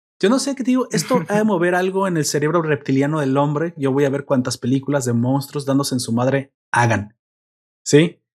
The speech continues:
Speaker 1: Siempre esta fantasía
Speaker 2: Sí.
Speaker 1: inmensa del... El,
Speaker 2: <laughs>
Speaker 1: al-, algo mueve esto. Y, y no es porque me ponga, a, eh, como misógino, no, no, no. No sé, no, que me diga al-, Ale Gus, que está en el stream, que me diga alguna chica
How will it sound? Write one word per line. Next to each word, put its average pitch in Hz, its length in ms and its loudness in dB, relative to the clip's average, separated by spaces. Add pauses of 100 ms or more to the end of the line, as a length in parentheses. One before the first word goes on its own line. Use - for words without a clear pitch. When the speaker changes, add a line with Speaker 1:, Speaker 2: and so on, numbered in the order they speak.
(140)
Speaker 1:
Siempre 156 340 0
esta 156 160 -2
fantasía 135 420 -2
Speaker 2:
Sí. 143 40 0
Speaker 1:
inmensa 143 440 -2
del... 127 280 -2
El, 165 60 2
Speaker 2:
<laughs> - 420 -6
Speaker 1:
al-, 185 200 -2
algo 196 280 0
mueve 175 320 0
esto. 151 200 -8
Y, - 600 -6
y - 20 0
no 185 80 4
es 208 60 0
porque 220 180 -2
me 180 100 0
ponga, 175 680 0
a, 139 240 -4
eh, 135 360 0
como 139 600 -2
misógino, 135 600 0
no, 147 160 2
no, 147 60 0
no. 143 180 -2 (540)
No 180 140 4
sé, 190 240 -2
no, 160 360 0
que 151 100 -4
me 143 80 0
diga 151 220 0
al-, 151 180 -2 (220)
Ale 151 200 2
Gus, 147 200 -2
que - 80 -4
está 131 160 -4
en 139 80 0
el 135 200 0
stream, 156 360 -2
que 143 100 0
me 123 80 2
diga 127 140 -2
alguna 135 240 0
chica 143 400 -4